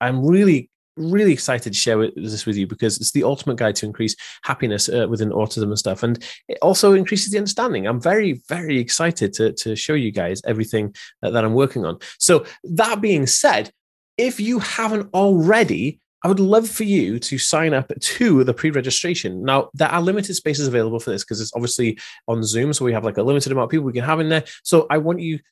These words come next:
to be the first to be in there. So it's a first come, first served basis, and there's already people, like, lining up. Seriously, guys. So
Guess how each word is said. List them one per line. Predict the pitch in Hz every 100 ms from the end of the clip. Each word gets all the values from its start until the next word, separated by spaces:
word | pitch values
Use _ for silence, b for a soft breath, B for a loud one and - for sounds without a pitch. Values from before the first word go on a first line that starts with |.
| -
to | - 156
be | 131 190
the | 170
first | - 139 131
to | 143
be | 165
in | 143
there. | 127 123
So | 123
it's | 123
a | -
first | 202 190
come, | 151
first | 131 120
served | - 107
basis, | 143 135 131 123
and | 143
there's | 135 147
already | 160 143
people, | - 127 123
like, | 123 113
lining | 123 123 120 113
up. | 104
Seriously, | - 135 120 110
guys. | 107 101
So | -